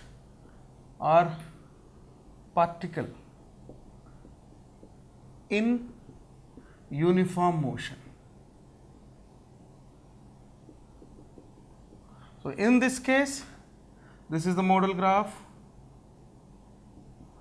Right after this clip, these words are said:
this is time t seconds, this is displacement, yes,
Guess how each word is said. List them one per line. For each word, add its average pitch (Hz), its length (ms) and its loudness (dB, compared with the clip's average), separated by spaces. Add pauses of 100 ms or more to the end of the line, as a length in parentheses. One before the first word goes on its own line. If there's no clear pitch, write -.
(340)
this 139 160 -10
is 139 140 -6
time 185 480 2 (1700)
t 196 300 -4 (480)
seconds, 190 760 -8 (1600)
this 143 180 -6
is 147 140 -4
displacement, 185 880 -2 (4000)
yes, 170 520 -4